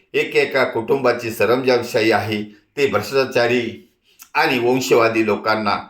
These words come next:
गुंड प्रवृत्तीच्या लोकांना, अ, तिकीट देणार आहेत. तुम्ही मात्र सज्जन, सुशिक्षित माणसाला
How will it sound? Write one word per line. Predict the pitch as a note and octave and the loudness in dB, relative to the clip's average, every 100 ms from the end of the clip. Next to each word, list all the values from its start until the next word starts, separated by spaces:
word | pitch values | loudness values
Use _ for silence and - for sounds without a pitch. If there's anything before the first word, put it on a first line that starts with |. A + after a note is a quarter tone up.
| _ _ - | _ _ -10
गुंड | - E3 | -2 2
प्रवृत्तीच्या | E3 - A#2 - A2+ G#2+ A2 | 2 2 -4 -4 -6 -2 0
लोकांना, | G#2 F#2+ G#2+ G#2 G2 F#2 F#2 _ _ - | 0 -2 -2 -2 -2 -4 -8 _ _ -10
अ, | F2+ | -8
तिकीट | E2+ B2 A2+ F3+ B2+ | -8 -8 -2 -2 2
देणार | C3+ A#2+ A2+ | 2 2 0
आहेत. | F#2+ G2 A2+ - _ _ - | -2 -2 -4 -4 _ _ -8
तुम्ही | D#3 E3+ F3 | -2 0 2
मात्र | A#2+ - A2 G2+ G#2 - _ _ _ | 0 0 0 0 -2 -10 _ _ _
सज्जन, | D#3+ - - F#3 - A#2+ - _ _ | 0 2 2 2 0 -10 -18 _ _
सुशिक्षित | C#3 B2 E3 D#3+ D#3 C3 A#2 | -10 -6 -4 -4 -4 -4 -4
माणसाला | A2+ A#2 A2+ G#2+ | -4 -2 0 0